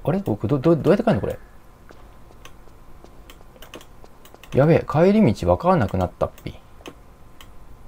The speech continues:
あ、あそこに穴があるけど、俺はもう戻れ-、戻れない。え、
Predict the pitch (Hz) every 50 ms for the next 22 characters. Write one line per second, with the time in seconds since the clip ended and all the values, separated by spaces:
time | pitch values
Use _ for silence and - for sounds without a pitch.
0 | - - - 110 98 85 90 107 127 - 185 - 214 214 196 175 175 196 202 165
1 | 117 107 110 98 85 - 85 87 85 78 71 76 - - - - - - - -
2 | - - - 123 147 175 185 175 170 120 92 92 104 123 151 170 165 - 107 123
3 | 143 170 180 185 147 - - 101 - - - - - - - - - - - 202
4 | 190 190 180 175 170 165 160 156 - - - - - 113 160 175 160 -